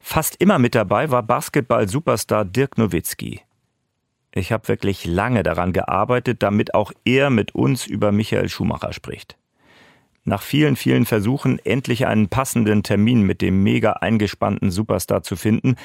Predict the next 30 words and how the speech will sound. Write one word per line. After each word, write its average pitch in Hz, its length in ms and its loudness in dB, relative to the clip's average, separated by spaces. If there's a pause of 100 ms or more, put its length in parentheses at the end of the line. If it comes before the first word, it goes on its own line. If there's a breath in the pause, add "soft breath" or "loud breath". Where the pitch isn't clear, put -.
(340 loud breath)
hat - 160 -2
sich 147 200 -2
für - 220 0
Andi 170 260 0
Troll 151 360 2
dann 135 160 2
eine 120 240 0
spontane 131 600 -2
Möglichkeit 113 580 2
ergeben. 82 480 -6 (1160)
An 98 120 -2
dieser 101 240 0
Stelle 98 280 0
nochmal 95 380 0
die 95 180 -10
ganz 107 360 -2
dringende 101 400 0
Empfehlung. 92 560 -2 (300 loud breath)
Schaut - 440 -2
euch 110 380 0 (160)
alle 120 320 2
Folgen 110 480 0
von 95 320 -2
Being 117 460 2
Michael 101 340 0
Schumacher 101 520 -2
in - 140 -2
der 90 240 -2
A-R-D-Mediathek 87 1000 -2
an. - 180 -6